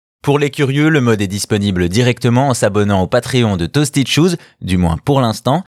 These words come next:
Et oui, car avec des fatalities façon prince et princesse, pas sûr qu'on apprécie beaucoup du côté de Disney qui n'aime pas du tout qu'on joue avec ses licences, encore moins pour ce genre de facéties. Par contre, il faut l'avouer, Mickey et ses amis, eux, semblent bien s'amuser.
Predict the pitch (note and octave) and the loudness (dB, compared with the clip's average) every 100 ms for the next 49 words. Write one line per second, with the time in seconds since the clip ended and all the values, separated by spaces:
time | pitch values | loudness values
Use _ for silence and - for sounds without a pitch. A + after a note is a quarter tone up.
0 | _ _ F#2+ A#2 B2 G#2+ F#2 F#2 G2+ A2 | _ _ -2 -2 0 -2 -2 -4 -4 -4
1 | B2+ C3+ C3+ C3+ B2 G2+ A2+ A2+ G#2 - | -2 -2 -2 -4 -6 -4 -4 -2 -4 -2
2 | A2+ - - - D#3 D3 E3+ E3 - E3+ | -2 -2 -4 -2 -2 0 0 -2 -4 -2
3 | D#3 C3 - G2+ G#2+ B2 C3+ - A2 A2+ | -2 -2 -2 -2 -2 -2 -4 -4 -2 -2
4 | - F#2 G#2+ C3 B2+ F#2 F2 C3+ B2+ A#2 | 0 -2 0 0 0 -2 -2 -2 -2 -4
5 | B2+ C#3+ - B2 A2+ A2+ A2 B2+ A#2 G#2+ | -2 -2 0 0 2 0 -2 -2 -2 -6
6 | F2+ A2+ G2 F#2 D#2+ - D3 C3+ A2+ C3 | -2 0 2 0 -2 -4 -2 0 0 -2
7 | D#3+ - - D#3 G#2+ F#2 F#2+ B2 G#2+ - | -2 -6 -4 -2 -2 -2 -4 -4 -6 -4
8 | F#2+ F#2 E2 D2 D#2+ C3+ B2+ G#2+ C3+ F3 | -2 0 -2 -4 -4 -4 -2 -6 -4 -6
9 | - - C#3+ - B2 - E2+ - E3+ C#3+ | -6 -8 -8 -8 -10 -10 -10 -2 2 2
10 | B2 F3 - - F#3 - E2+ - D#3+ A#2 | 2 -2 -4 -6 -4 -2 -2 0 0 0
11 | E2+ - A#2 F3+ - - D#2+ D#2+ D#2 F3 | -2 -2 -2 -2 -4 -4 -2 -2 0 -2
12 | - G#2 D#2+ D2+ | -2 -4 -4 -8